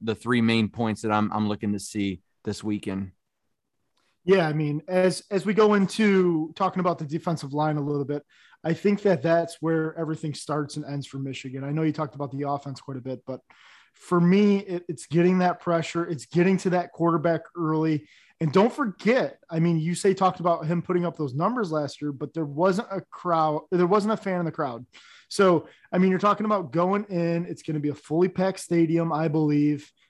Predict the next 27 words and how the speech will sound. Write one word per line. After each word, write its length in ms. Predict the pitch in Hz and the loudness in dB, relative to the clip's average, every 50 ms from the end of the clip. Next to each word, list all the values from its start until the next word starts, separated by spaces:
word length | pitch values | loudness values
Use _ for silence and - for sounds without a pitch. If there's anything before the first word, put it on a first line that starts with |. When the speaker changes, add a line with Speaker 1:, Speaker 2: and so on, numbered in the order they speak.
| _ _ - | _ _ -8
Speaker 2:
And, 220 | 156 165 160 170 - | -6 -6 -6 -6 -6
and, 300 | 180 165 160 156 156 151 - _ 185 | -6 -4 -4 -4 -6 -8 -10 _ -6
and 240 | 175 156 156 143 139 - _ | -4 -4 -4 -6 -8 -14 _
he 340 | - - - - 180 180 147 | -20 -18 -6 -2 -2 0 0
hasn't 500 | 160 185 196 185 175 208 202 - 160 123 | 2 2 2 2 0 -4 -8 -8 -6 -4
been 240 | 165 165 160 160 160 - | -2 -2 -2 -4 -6 -8
shook 440 | - - - - 185 175 - - | -10 -10 0 0 0 0 0 -4
yet. 280 | 135 135 120 110 - - _ - | -10 -12 -10 -12 -16 -16 _ -6
You 100 | 147 156 | -4 -4
know 80 | 156 | -2
what 140 | 151 151 147 | -2 -4 -4
I 80 | 147 147 | -2 -2
mean? 320 | 151 160 170 175 180 175 | -2 0 0 2 0 0
So 200 | 175 - 170 156 | 0 -2 -4 0
this 240 | 151 185 226 - - | 2 0 0 0 -4
is 120 | 302 254 202 | -6 -4 -2
Michigan's 460 | 196 202 196 - - 208 190 175 - | -2 -2 -2 -4 -6 -6 -6 -6 -8
chance. 420 | - - 156 139 135 131 - - _ _ _ _ _ _ _ _ _ _ 139 | -10 -10 -10 -10 -10 -12 -14 -18 _ _ _ _ _ _ _ _ _ _ -10
Get 240 | 120 135 190 220 202 | 2 2 2 2 4
there 200 | - 262 262 247 - | 0 0 0 0 2
early, 360 | 220 196 190 185 180 180 175 | 4 4 6 6 6 4 2
get 320 | 175 120 127 196 202 202 - | 2 0 0 0 0 2 -2
there 180 | 269 269 - - _ | -4 -4 -4 -4 _
often, 560 | 180 165 160 160 160 156 - 160 165 160 151 - _ _ _ _ - _ - | 2 4 4 4 2 0 -2 -4 -4 -4 -4 -8 _ _ _ _ -16 _ -2
and 180 | 170 165 165 | 0 2 4
make 240 | 175 180 190 185 190 | 6 6 4 4 2
that, 340 | 160 156 180 175 170 175 175 | 0 0 2 4 2 2 0